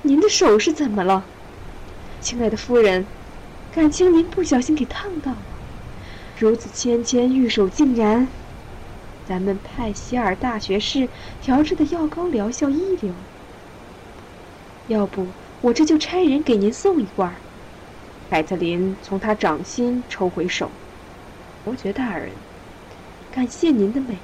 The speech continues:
意，不过我这伤口已经让家里的鲁恩师傅处理过了。”瓦里斯低头道：“令公子的事，我深感遗憾。一想到他小小年纪，就觉得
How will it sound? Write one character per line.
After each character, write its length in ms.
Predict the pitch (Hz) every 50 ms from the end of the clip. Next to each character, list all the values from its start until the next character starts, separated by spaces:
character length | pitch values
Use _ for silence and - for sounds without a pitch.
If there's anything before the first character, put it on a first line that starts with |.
| - - -
意， 120 | 202 180 180 - - - - - - - - - - - - - - - - - -
不 100 | - 220
过 160 | 208 240 214
我 120 | 175 160 165
这 100 | - 220
伤 300 | - - 294 311 311 311
口 280 | - - - 165 160 - - - - - - -
已 60 | 170 160 -
经 140 | 196 196 208
让 140 | 190 190
家 260 | 185 - 262 254 254 262
里 140 | 240 180
的 100 | 165 202
鲁 160 | 208 196 160 - -
恩 100 | 208 220
师 240 | - - - 285 277
傅 80 | - - - - - - - - - -
处 100 | 320 277
理 120 | - - - -
过 120 | - 147
了。” 80 | 143 - - - - - - - - - - - - - - - - - - - -
瓦 180 | 190 196 202
里 120 | 202 180 175
斯 380 | 180 - - 214 214 208 214 208 208
低 160 | - 220 220
头 240 | - - - 139 160
道 240 | - 180 151 - - - - - - - - - - - - - - - - - - - - -
：“令 180 | 254 233 214 208 -
公 180 | - 240 233 233
子 160 | - - 208
的 120 | - - 202
事， 220 | - - - - 233 214 - - - - - - - - - - - - 214
我 80 | 202
深 400 | - - - - 330 320 320 330
感 260 | 302 269 202 175 160 180 - 202
遗 120 | 190 214
憾。 280 | 220 - 277 240 214 208 - - - - - - - - - - - - - - - - - -
一 140 | 339 320 311
想 280 | 302 330 285 247 262
到 300 | 254 302 294 277 277 277
他 160 | 277 - 320
小 300 | 320 302 - 277 247 254
小 240 | 302 302 330 285 262
年 280 | 254 247 240 220 240 277
纪， 200 | 277 - - 302 - - - - - - - - - - - - - - -
就 220 | - 220 254 240
觉 260 | 240 - 190 170 185
得 100 | 214 254